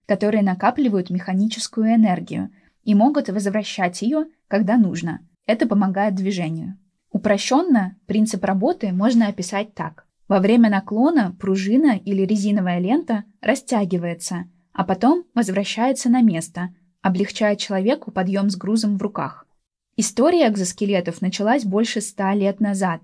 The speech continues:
Первое похожее на них устройство разработал российский инженер из Санкт-Петербурга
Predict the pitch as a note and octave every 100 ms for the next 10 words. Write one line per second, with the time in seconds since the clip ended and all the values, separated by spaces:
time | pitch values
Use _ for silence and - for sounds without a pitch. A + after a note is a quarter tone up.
0 | _ _ - A#3+ G#3+ F#3 F#3 F#3 A3 G#3+
1 | G3+ F#3+ G3 F#3 F3+ - A#3+ E4 - F#3
2 | F3+ F3+ F#3 G#3 - A3+ F#3 F3+ A3+ A3+
3 | - G3 G3 F#3 G#3 C4 - - G3+ A3+
4 | - - A3 A3+ G3+ F#3+ F3 E3+